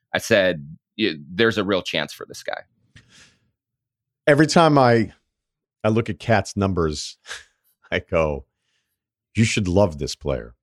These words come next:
Speaker 1: Mm-hmm.
Speaker 2: And I don't.
Speaker 1: <laughs>
Speaker 2: Uh, I look at some of the drives and then I'll look at the points per possession on drives and I go, "Pretty good number."
Speaker 1: Mm-hmm.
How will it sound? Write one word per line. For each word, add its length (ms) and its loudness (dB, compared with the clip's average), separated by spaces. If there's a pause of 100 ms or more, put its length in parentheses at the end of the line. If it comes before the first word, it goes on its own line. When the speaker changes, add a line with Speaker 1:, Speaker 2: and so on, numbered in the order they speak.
(140)
Speaker 1:
Mm-hmm. 200 -16 (1160)
Speaker 2:
And 100 2
I 40 4
don't. 420 -2 (580)
Speaker 1:
<laughs> 180 -2
Speaker 2:
Uh, 560 2 (440)
I 120 2
look 260 0
at 120 2
some 200 0
of 40 2
the 60 2
drives 600 2
and 100 -2
then 100 0
I'll 160 -2
look 160 -2
at 120 -8
the 120 -8 (240)
points 300 -2
per 140 -6
possession 440 -2
on 140 -2
drives 460 2
and 100 -2
I 20 -2
go, 320 -2 (380)
"Pretty 160 -6
good 180 -2
number." 340 -2 (320)
Speaker 1:
Mm-hmm. 260 -20